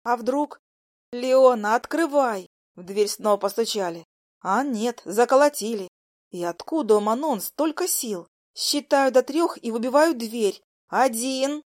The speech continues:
Ну вот, сейчас Манон досчитает до трех и откроет дверь. А я тут ногти себе кусаю от нервов.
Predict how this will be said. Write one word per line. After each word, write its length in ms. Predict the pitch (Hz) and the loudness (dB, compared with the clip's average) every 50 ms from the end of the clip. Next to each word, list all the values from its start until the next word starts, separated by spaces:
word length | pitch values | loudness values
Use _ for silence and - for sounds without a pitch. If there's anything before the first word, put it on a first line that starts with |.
| _ _ _ _ _ - | _ _ _ _ _ -10
Ну 300 | 233 254 285 339 339 294 | -6 -4 -2 -2 -2 0
вот, 280 | 220 240 247 240 - | 2 2 0 0 -2
сейчас 440 | - - - 226 - 277 285 294 - | -8 -12 -10 -4 0 0 0 2 0
Манон 320 | 254 233 220 233 269 269 | 0 0 0 0 0 -2
досчитает 500 | 214 214 202 - 233 214 - 240 233 214 | -2 -2 -2 -2 -4 -4 -2 0 0 0
до 140 | 202 220 208 | 2 0 -2
трех 360 | 208 247 262 269 254 226 - _ _ | -2 0 0 0 -2 -2 -4 _ _
и 80 | - 233 | -4 -2
откроет 400 | 233 226 226 - 269 294 311 262 | -2 -2 0 0 2 2 2 0
дверь. 340 | 233 220 208 185 170 170 _ _ _ _ _ - | -2 -4 -4 -4 -4 -6 _ _ _ _ _ -8
А 80 | 214 | -4
я 120 | 208 226 220 | -4 -4 -4
тут 160 | 233 233 240 | -4 -6 -6
ногти 340 | 240 247 254 240 240 - 196 | -4 -2 -2 -2 -2 -4 -8
себе 260 | - 214 196 208 208 | -4 0 2 2 2
кусаю 420 | 214 247 240 - 269 233 196 202 | 2 0 0 0 0 2 2 2
от 80 | 208 - | 0 -2
нервов. 500 | 247 247 240 214 196 185 170 - - | -2 -2 0 0 0 -2 -6 -8 -12